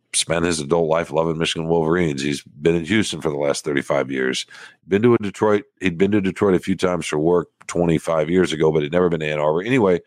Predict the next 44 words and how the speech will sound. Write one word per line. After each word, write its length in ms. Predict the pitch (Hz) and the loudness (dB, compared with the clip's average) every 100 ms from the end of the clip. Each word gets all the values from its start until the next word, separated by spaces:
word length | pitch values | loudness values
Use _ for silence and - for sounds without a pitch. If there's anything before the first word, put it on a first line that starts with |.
| - - - - - | -16 -20 -20 -20 -8
so 100 | 107 | -2
it's 100 | 107 | 0
a 40 | |
bucket 320 | 110 143 113 | 0 -2 0
list 360 | 90 78 - - | 2 2 -2 -8
to 100 | 95 | -4
come 240 | - 98 | -2 0
to 60 | 92 | -2
see 280 | - 101 95 | 0 0 2
Michigan 340 | 95 101 104 90 | 0 -2 -4 -2
play, 340 | 135 127 80 | 0 2 0
and 140 | 82 82 | -2 -6
more 380 | 82 85 104 | -6 0 0
so 240 | 95 101 95 | 2 2 2
to 80 | 87 | 0
come 180 | 92 | -6
see 180 | 87 92 | -6 -6
Michigan 360 | 85 87 - 80 | -4 -4 -4 -4
Ohio 220 | 76 78 | -2 -2
State 260 | - 76 - | -2 -4 -2
play. 240 | 73 62 | -2 -2
So 300 | - 82 76 - - - _ 104 | 0 0 0 -6 -20 -20 _ -4
I 140 | 110 | -2
saw 260 | 120 123 110 | 0 0 0
him 120 | 104 | 0
at 80 | 90 | 0
a 40 | |
reunion 520 | 85 90 110 107 104 | 2 2 2 2 0
four 160 | - 95 | 0 0
or 20 | |
five 240 | 92 87 | 2 0
years 180 | 90 90 | 2 2
ago. 100 | 92 | 2
It 20 | |
was 100 | 87 | 0
the 40 | - | 0
first 180 | 87 - | -4 -2
time 140 | 80 | -6
I'd 160 | 78 71 | -6 -6
seen 140 | 85 | -6
him 40 | 80 | -6
in 40 | |
thirty-five 540 | 69 85 80 82 78 76 | -2 0 0 0 -2 0
years, 340 | 82 80 78 | 2 2 -2